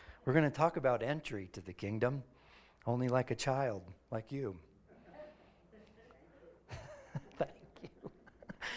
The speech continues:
One fifteen. I'm just gonna start reading. Now, I'm gonna, I gotta tell you, I'm gonna skip through this. I am not gonna read this whole, at least I don't think, I'm gonna read this whole psalm 'cause I have so many things blazing on my heart. I'm gonna make sure we have time.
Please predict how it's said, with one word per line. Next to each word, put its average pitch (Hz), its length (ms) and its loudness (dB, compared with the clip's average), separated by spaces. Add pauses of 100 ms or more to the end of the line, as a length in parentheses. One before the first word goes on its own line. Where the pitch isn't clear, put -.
(400)
One 196 240 12
fifteen. 185 500 8
I'm 170 140 10
just 180 200 8
gonna 190 160 10
start 170 320 10
reading. 165 220 8
Now, 165 160 8
I'm 214 80 6
gonna, 208 160 4
I 175 100 10
gotta 175 220 8
tell 170 160 8
you, 123 180 8
I'm 170 140 8
gonna 175 160 6
skip - 420 2
through 151 200 2
this. 117 240 0
I 156 80 -2
am 139 160 2
not 151 180 6
gonna 156 180 4
read 143 240 4
this 123 160 0
whole, 143 280 4
at 120 40 2
least 143 220 -2
I 135 80 0
don't 135 220 0
think, 120 260 4
I'm 127 80 -2
gonna 120 160 0
read 131 260 4
this 139 160 2
whole 139 160 4
psalm 123 360 2 (280)
'cause 127 160 2
I 143 80 10
have 123 140 6
so - 180 6
many 156 280 2
things 135 400 0
blazing 131 580 2
on 123 160 2
my 113 100 0
heart. 120 220 4
I'm 117 60 2
gonna 117 140 0
make 117 200 -2
sure 123 220 -2
we 110 140 0
have 98 180 -2
time. 82 320 -4